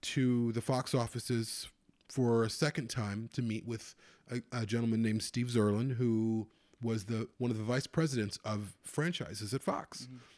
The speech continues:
Speaker 1: I'd met him before. I'd been there before. It was a really amazing experience to go up in the Fox offices, and it's like a big spaceship. Everything's white and clean, <laughs> and there's aliens on people's desks, and they have
Speaker 2: Wow.
Speaker 1: a whole room full of, like, V R, and I got to experience all that, and it was a really amazing time.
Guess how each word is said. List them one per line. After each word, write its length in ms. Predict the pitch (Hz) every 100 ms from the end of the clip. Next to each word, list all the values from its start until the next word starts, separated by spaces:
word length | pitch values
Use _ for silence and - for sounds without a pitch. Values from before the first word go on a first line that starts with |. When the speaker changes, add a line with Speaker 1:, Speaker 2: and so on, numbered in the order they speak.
| -
Speaker 1:
I'd 160 | 131 127
met 160 | 127
him 120 | 127 139
before. 400 | 139 123 113 120
I'd 160 | 110
been 160 | 113 117
there 100 | 113
before. 380 | 120 - 107 113
It 20 |
was 140 | 104
a 40 | 110
really 220 | 110 117
amazing 380 | 107 110 110 107
experience 480 | - 113 113 117
to 60 | -
go 100 | 113
up 100 | 110
in 80 | 113
the 60 |
Fox 280 | - 110 -
offices, 460 | 107 113 - 127 110
and 140 | 113 - -
it's 80 | -
like 140 | 127
a 20 | 110
big 160 | 123
spaceship. 460 | - - 120 - 120
Everything's 400 | 117 120 120 104
white 300 | 107 113 123 110
and 160 | 113
clean, 420 | - 131 117 117
<laughs> 20 | -
and 220 | 107 101 - - -
there's 180 | 110 -
aliens 360 | 120 120 120
on 100 | 113
people's 320 | 110 117 117 98
desks, 340 | 117 123 -
and 140 | 113
they 60 | 107
have 100 | 107
Speaker 2:
Wow. 120 | 135
Speaker 1:
a 40 | 127
whole 160 | 120
room 340 | 117 117 113 113
full 260 | - 113
of, 100 | 101
like, 320 | 107 98 - - - -
V 320 | 120 143 135
R, 320 | 117 110 120
and 120 | 107
I 60 | 113
got 160 | 117 117
to 60 |
experience 560 | 113 - - 123 120 113
all 140 | 117
that, 300 | 117 113 113
and 180 | 107 104 - - -
it 40 | 156
was 140 | 143
a 40 |
really 280 | 139 143 135
amazing 340 | 120 117 110 113
time. 380 | 110 107 110